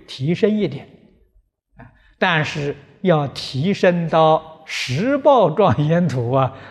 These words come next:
那是要证得才行。啊，没有证得的话的时候，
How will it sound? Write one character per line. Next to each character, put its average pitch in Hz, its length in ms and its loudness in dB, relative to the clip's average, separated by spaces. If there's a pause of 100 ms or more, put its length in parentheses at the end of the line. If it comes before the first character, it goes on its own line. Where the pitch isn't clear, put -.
那 160 420 2
是 147 240 -6
要 131 140 -2
证 127 380 2
得 123 160 -2
才 135 160 -2
行。 107 160 -6 (680)
啊， - 160 -16 (220)
没 214 180 2
有 185 160 4
证 214 380 0
得 135 100 -2
的 135 100 -4
话 127 200 -2
的 113 80 -12
时 - 120 -20
候， 87 80 -18